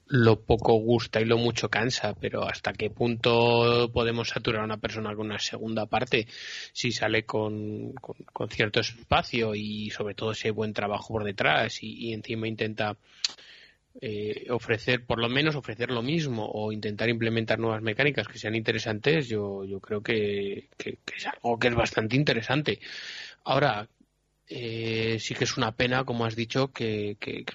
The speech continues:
si todo el mundo decidiéramos coger y hacer una segunda parte y ser totalmente continui-, continuistas, perdón, y luego una tercera y luego una cuarta,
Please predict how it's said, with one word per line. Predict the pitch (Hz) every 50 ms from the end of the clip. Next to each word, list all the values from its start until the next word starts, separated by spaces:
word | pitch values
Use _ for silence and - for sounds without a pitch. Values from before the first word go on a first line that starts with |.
| -
si | - - 117 117 113 117 113
todo | - - 120 120 120
el | 123
mundo | 123 127 127 123 120 117 120
decidiéramos | 120 117 120 - 123 123 120 120 120 120 120 117
coger | - - 113 - 160 165 147
y | 120 117
hacer | 117 - - 117 113
una | 117 117 117
segunda | 113 - - 113 117 117 117 110
parte | - 131 139 139 - 117
y |
ser | 110 117 110 110
totalmente | 117 113 - 120 117 120 117 117 117 117
continui-, | - 117 - - - 117 117 117 123 131 - -
continuistas, | - 123 117 117 117 117 113 117 113 117 127 139 - - - 107 - -
perdón, | - - 110 107 107 127 143 135
y | 120
luego | 107 107 107 110
una | 113 113 110
tercera | 110 117 107 - - 135 135 127
y |
luego | 117 113 117
una | 120 120 117 117
cuarta, | - 131 135 139 - - 147 160